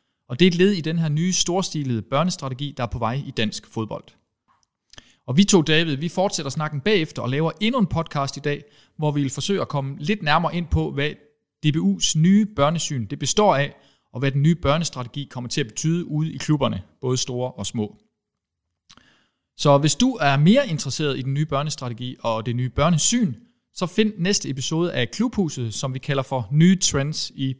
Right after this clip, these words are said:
Børnefodbolden. Øh, og derfor, sådan uden at gå helt i dybden med det nu her, David, kan du så ikke sådan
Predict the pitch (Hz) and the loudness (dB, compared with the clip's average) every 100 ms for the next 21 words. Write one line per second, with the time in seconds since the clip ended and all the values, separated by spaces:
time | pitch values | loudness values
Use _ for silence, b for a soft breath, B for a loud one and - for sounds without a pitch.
0 | _ 120 117 113 113 92 - 101 _ _ | _ 2 2 -2 -8 -10 -12 -18 _ _
1 | _ _ _ _ _ _ _ _ _ - | _ _ _ _ _ _ _ _ _ -2
2 | 123 120 117 117 123 139 156 - 160 147 | 0 2 0 -2 -2 2 2 4 0 2
3 | 180 160 202 208 165 147 170 175 131 190 | 0 0 4 4 4 4 4 2 0 -2
4 | 196 139 139 131 190 170 139 107 - 131 | -2 -2 0 4 4 6 4 0 -4 -4
5 | 139 - 139 175 175 - 151 | -6 -8 -8 -6 -6 -6 -8